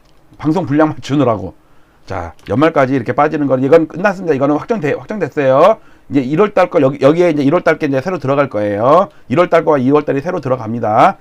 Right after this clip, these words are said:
내일부터 제가 오늘 오전에 업데이트 다, 엑셀 다, 그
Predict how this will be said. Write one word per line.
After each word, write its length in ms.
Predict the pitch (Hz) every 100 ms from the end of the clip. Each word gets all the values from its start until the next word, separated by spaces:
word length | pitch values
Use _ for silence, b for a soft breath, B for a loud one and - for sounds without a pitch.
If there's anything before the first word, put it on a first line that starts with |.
| b
내일부터 800 | 107 160 175 139 107 110 160 220 b b
제가 160 | - 120
오늘 240 | 120 143 B B - _ - -
오전에 380 | 131 147 151 135
업데이트 380 | 127 185 170 151
다, 180 | 135 b b - -
엑셀 320 | 120 165 151
다, 260 | 139 127 -
그 100 | -